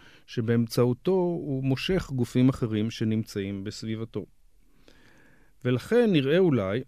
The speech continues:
שהדרך לגלות חורים שחורים היא באמצעות כוח זה.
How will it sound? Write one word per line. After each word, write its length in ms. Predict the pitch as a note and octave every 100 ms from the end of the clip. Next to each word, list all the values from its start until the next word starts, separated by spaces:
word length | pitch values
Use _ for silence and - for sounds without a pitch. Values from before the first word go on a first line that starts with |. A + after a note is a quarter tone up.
| _ -
שהדרך 560 | - A2+ C3 G3 C#3+
לגלות 380 | C3+ B2 B2 D#3+
חורים 300 | - A#2+ C#3+
שחורים 500 | - D#3+ F3 F#3 E3+ - _ _ _ _ _ _ - - -
היא 120 | D3 D3
באמצעות 840 | C#3+ C3 B2+ G#2+ C#3 C#3 C3+ - - -
כוח 320 | - A2+ -
זה. 180 | -